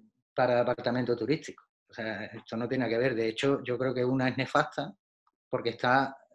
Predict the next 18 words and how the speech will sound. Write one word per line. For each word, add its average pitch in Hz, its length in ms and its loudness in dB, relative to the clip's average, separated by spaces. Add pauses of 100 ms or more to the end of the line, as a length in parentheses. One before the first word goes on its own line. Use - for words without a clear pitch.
encubriendo, 117 840 -2 (1080)
eh, 98 640 -8
un 123 180 -2
error 135 480 2 (400)
permanente 120 680 -2
que 117 260 0
es - 300 -12
poner 117 340 -2
todos 127 260 2
los 123 120 2
huevos 127 280 2
de 123 60 2
la 123 80 2
economía 131 420 2
en 117 80 -4
el 110 100 -4
mismo 120 240 -4
cesto - 460 -6